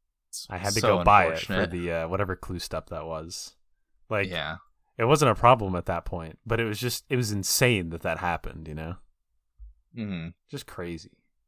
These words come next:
Speaker 1: There's been some, there's been some crazy luck on this account. Um, I've done a lot of clues because of Zulrah, gotten a lot of elites, couple masters. Um, I've had to drop, like, two because I keep getting the stupid Circle step.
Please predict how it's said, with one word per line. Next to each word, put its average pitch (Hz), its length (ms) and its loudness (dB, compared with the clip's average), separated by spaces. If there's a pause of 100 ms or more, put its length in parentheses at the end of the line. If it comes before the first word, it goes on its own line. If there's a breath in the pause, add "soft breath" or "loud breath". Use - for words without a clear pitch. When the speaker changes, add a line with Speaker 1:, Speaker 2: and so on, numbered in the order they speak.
(140)
Speaker 1:
There's 139 120 -8
been 156 140 -4
some, 131 240 -4
there's 156 160 -6
been 185 100 -6
some 151 220 -6
crazy 98 400 -4
luck 82 280 -10
on 80 100 -10
this - 160 -18
account. - 380 -18 (920)
Um, 85 760 -10
I've 110 120 -4
done 143 120 2
a 143 60 0
lot 147 100 2
of 123 100 -2
clues 123 500 -2
because 143 320 -2
of 139 100 -8
Zulrah, 143 500 -6
gotten 101 160 -6
a 92 80 -6
lot 95 140 -6
of 90 60 -10
elites, 98 600 -10
couple 101 240 -6
masters. 95 920 -8 (800)
Um, 82 760 -8 (640)
I've 107 100 -8
had 180 100 -4
to 226 80 -6
drop, 127 300 -2
like, 101 200 -4
two 95 380 -4
because 92 280 -8
I 95 60 -4
keep - 200 -16
getting 143 200 -4
the 107 80 -6
stupid - 440 -8
Circle 87 580 -8
step. 85 420 -10